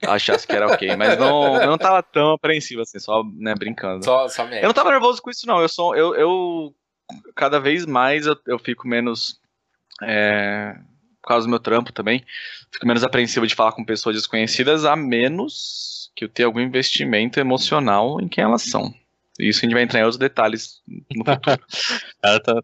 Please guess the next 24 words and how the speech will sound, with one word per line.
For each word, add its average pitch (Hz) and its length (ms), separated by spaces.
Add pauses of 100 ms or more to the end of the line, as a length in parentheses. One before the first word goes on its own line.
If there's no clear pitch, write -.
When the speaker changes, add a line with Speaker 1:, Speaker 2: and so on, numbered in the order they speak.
Speaker 3:
tá 147 320 (1000)
Speaker 1:
Mas 107 220
Speaker 3:
criando 127 240
Speaker 1:
eu 180 80
Speaker 3:
essa, 135 300
essa 135 160
expe-, - 200 (140)
expectativa 143 800
aí 127 100
também, 120 400
é. 110 180 (220)
Speaker 1:
É, 120 300 (180)
mas 120 180
é, 127 360
é, 120 120
é, 117 220 (180)
próximo 113 640
turno. 117 120
Então 131 140
não 151 80
desliguem 156 440
agora 135 380
no 147 80
primeiro 107 280